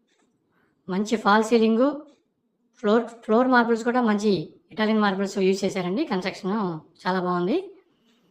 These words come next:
ఓపెన్ కిచెన్ ఏరియా అయితే ప్రొవైడ్ చేశారు. కావాలనుకుంటే మనకి మార్చుకోవచ్చండి. మార్పులు చేర్పులు ఉంటే చేసుకోవచ్చు.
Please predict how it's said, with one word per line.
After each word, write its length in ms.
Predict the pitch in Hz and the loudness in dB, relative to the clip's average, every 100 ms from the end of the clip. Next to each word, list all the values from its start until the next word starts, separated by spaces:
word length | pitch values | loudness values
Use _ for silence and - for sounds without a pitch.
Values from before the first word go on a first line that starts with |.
| _ _ _ _ _ | _ _ _ _ _
ఓపెన్ 320 | 180 202 233 220 | -4 -2 0 0
కిచెన్ 220 | 220 208 | 0 0
ఏరియా 200 | 196 190 | 2 2
అయితే 180 | 185 196 175 160 - | 0 0 -2 -6 -6
ప్రొవైడ్ 280 | 185 190 175 | -2 0 -2
చేశారు. 340 | 170 175 202 339 359 _ _ _ _ _ _ _ _ | -4 -4 -4 -6 -8 _ _ _ _ _ _ _ _
కావాలనుకుంటే 500 | 170 170 196 208 226 294 | -6 -2 0 0 0 2
మనకి 360 | 247 233 226 202 175 - _ _ _ _ _ _ _ _ _ _ _ _ _ _ | 2 2 2 2 0 -12 _ _ _ _ _ _ _ _ _ _ _ _ _ _
మార్చుకోవచ్చండి. 640 | 196 185 - 196 185 190 262 277 | -4 -4 -2 -2 0 0 0 2
మార్పులు 240 | 202 196 | 0 -2
చేర్పులు 320 | 190 175 185 175 | -4 -4 -4 -4
ఉంటే 120 | 165 | -4
చేసుకోవచ్చు. 500 | 170 165 185 170 170 | -6 -6 -6 -8 -4